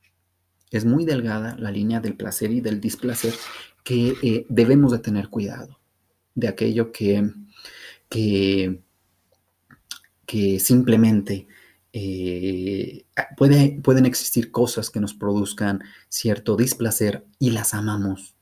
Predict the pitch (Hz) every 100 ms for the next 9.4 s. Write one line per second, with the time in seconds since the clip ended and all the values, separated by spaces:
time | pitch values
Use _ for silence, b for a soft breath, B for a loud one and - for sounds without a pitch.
0 | _ _ _ _ - 117 - 131 117 -
1 | 107 117 120 107 104 - b b - 101
2 | 101 - 98 95 98 - - 120 107 101
3 | 101 104 104 117 104 101 101 101 98 101
4 | 98 98 B B B B 113 110 110 -
5 | 113 120 107 117 - 104 107 107 104 101
6 | 104 104 104 98 101 98 - 98 95 101
7 | 98 104 101 - 104 113 B B - 110
8 | 101 107 101 104 101 - B - 101 104
9 | 98 95 95